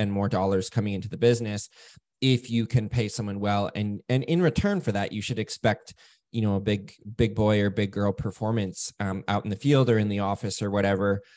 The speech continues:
wherever your position is. And, like, I believe that that's why people stick around at my company, is because we take really good care of them. And we tell them, like, from the, from the first day, like, we just brought on a new, um, technician today, and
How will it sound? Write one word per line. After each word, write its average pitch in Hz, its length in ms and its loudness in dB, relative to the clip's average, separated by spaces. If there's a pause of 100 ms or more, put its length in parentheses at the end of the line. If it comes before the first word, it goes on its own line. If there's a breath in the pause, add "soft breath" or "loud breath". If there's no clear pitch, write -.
(320 soft breath)
wherever 104 320 4
your 95 140 0
position 101 420 -2
is. 95 200 -4
And, 101 120 -4
like, 104 220 -4
I 117 140 4
believe 123 400 2
that 107 260 -2 (420)
that's 110 320 0
why 110 120 2
people 107 280 -2
stick - 260 -4
around 101 300 0
at 95 80 -4
my 98 140 -2
company, 107 440 -2
is 95 160 -4
because 101 480 -2
we 101 140 -4
take - 420 0 (140)
really 104 220 0
good 101 180 -6
care 104 200 0
of 123 120 -2
them. 175 180 0
And 117 220 0 (260 loud breath)
we 123 140 2
tell 170 160 4
them, 185 180 -2
like, 147 160 2
from 123 180 -2
the, 104 380 -2
from 110 160 -6
the 104 100 -2
first 107 380 0
day, 101 540 2
like, 101 160 -4
we 104 100 -2
just - 220 -8
brought 107 160 6
on 101 160 2
a 101 80 2
new, 101 380 0 (120)
um, 98 260 -4
technician 104 460 -4
today, 107 300 2
and 101 260 0